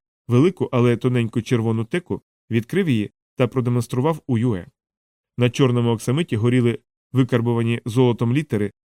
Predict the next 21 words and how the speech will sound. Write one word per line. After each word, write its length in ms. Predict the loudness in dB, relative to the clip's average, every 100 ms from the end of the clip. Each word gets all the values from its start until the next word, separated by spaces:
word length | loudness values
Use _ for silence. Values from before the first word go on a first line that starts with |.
| _
того 220 | 0 2 2
самого 380 | 0 -2 0
надпису, 460 | 0 -2 -4 -6 -2
який 240 | -2 -2
прикрашав 540 | -2 -4 -4 -4 -2 -2
пам'ятник 520 | -2 -2 -2 -6 -4
віри 300 | -2 0 -2 _ _ _
при 120 | 0
вході 340 | 0 0 -4 -2
до 100 | -4
будівлі. 500 | -4 -8 -12 -14 -18 _ _ _ _ _ _ _
«Це 200 | 0 0
книга 280 | 0 0
віри», 260 | 0 -2 -10 -18 _ _
пояснив 380 | 0 2 0
Ганс, 300 | -2 -2 -6 -6
дістаючи 600 | -6 -2 -2 0 -4 -8 _ _ _
ще 200 | -2 0
з 40 |
десяток 460 | 0 0 -2 -2 -6
подібних 480 | -6 -4 -4 -4